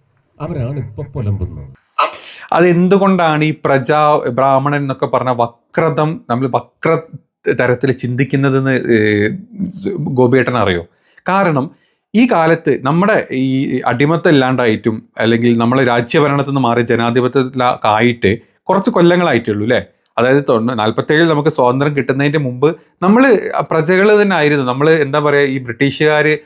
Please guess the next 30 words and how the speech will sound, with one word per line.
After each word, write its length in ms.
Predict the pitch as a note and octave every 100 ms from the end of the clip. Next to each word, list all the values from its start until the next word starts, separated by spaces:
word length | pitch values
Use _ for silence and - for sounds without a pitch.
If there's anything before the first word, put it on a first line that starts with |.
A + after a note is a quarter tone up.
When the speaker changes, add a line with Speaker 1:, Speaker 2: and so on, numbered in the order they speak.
| _ -
Speaker 2:
ഭരിച്ച് 300 | C3 C3 D#3
നമ്മളെ 280 | C#3 C3 C#3+
പ്രജകളാക്കി 540 | B2+ A#2+ C3 D3 C3+ C#3+
നമ്മളെ 240 | B2+ C3+ D3
കഷ്ടപ്പെടുത്തിയിട്ട് 580 | C3 - - E3+ E3+ E3
തന്നെ 140 | D#3+ C#3+
ഉള്ളൂ. 200 | A#2 F2+ - - -
അതിൻ്റെ 260 | C#3+ F3 G#3+
മുമ്പും 360 | F#3 E3+ F#3+ F3+
രാജഭരണങ്ങളൊക്കെ 800 | D#3 D3 D#3+ D#3 D#3 D#3 D3+ D3+
തന്നെ 120 | C3+ B2
ആയിരുന്നു 260 | A#2 A#2 A2+
നമ്മുടെ 200 | A2+ A2+
നാട്ടിലെ 300 | G#2 A2+ A2+
രാജ-, 300 | A2 A2 - B2
നാട്ടുരാജാക്കന്മാരായിട്ടും, 1040 | A2 A#2 A2+ A#2 A#2 A#2 A2+ A2 G#2 A#2 G#2+
അതല്ലെങ്കിൽ 420 | G#2+ G#2+ A2 B2 - - -
അതിൻ്റെ 260 | D3+ D#3 E3
മുമ്പത്തെ, 460 | D3+ C#3 D3 D#3 C#3+ - A#2
ഏ, 40 | A2+ A2
രാജാക്കന്മാരൊക്കെ 720 | A2+ A2 A#2+ B2 B2+ B2+ B2+
ആയിട്ട് 200 | A#2+ A#2+ B2
തന്നെയാണ് 280 | A#2+ A#2 A2
നമ്മുടെ, 240 | A2 A#2+ A#2 - _ -
ഏ, 80 | G#2 G2+ G#2
മൊത്തം 340 | A2 - - C#3+ A2+
ലൈഫ് 200 | A2 A2
സ്പാൻ, 320 | - - A#2+ A#2 - - A#2
മുന്ന-, 320 | A2 A#2 B2 A#2+
മുന്നുള്ള 360 | A#2+ B2+ A#2+